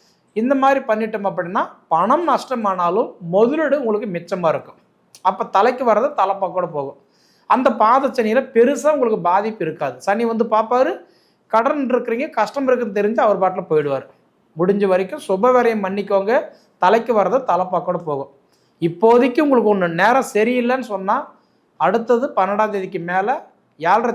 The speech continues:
சனியில உங்களுக்கு பாதச்சனி ஸ்டார்ட் ஆயிடும். அதுல கொஞ்சம் கவனமா இருங்கன்னு சொல்றேன். சரிங்களா? அடுத்தது பார்த்துட்டீங்க அப்படின்னா, உங்களுக்கு வந்து கட்டன்றது குரு பகவான், உங்களுக்கு தனக்காரகன் சொல்லக்கூடிய குரு பகவான், பதினொன்னாம் இடம் லாபஸ்தானத்துக்கு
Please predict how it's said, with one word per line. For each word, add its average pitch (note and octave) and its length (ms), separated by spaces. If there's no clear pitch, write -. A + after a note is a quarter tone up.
சனியில F#3 340
உங்களுக்கு F#3+ 320
பாதச்சனி F#3+ 480
ஸ்டார்ட் F3+ 340
ஆயிடும். F#3 300
அதுல E3 260
கொஞ்சம் D3+ 300
கவனமா G3+ 380
இருங்கன்னு E3+ 340
சொல்றேன். B2+ 280
சரிங்களா? F3+ 340
அடுத்தது D#4 320
பார்த்துட்டீங்க A#3 420
அப்படின்னா, G#3 320
உங்களுக்கு G3+ 360
வந்து F3+ 220
கட்டன்றது B3 440
குரு C#4+ 140
பகவான், F3+ 340
உங்களுக்கு A3+ 440
தனக்காரகன் C4 800
சொல்லக்கூடிய G#3+ 500
குரு G3+ 220
பகவான், G#3 360
பதினொன்னாம் A#3+ 520
இடம் F3 240
லாபஸ்தானத்துக்கு A3+ 880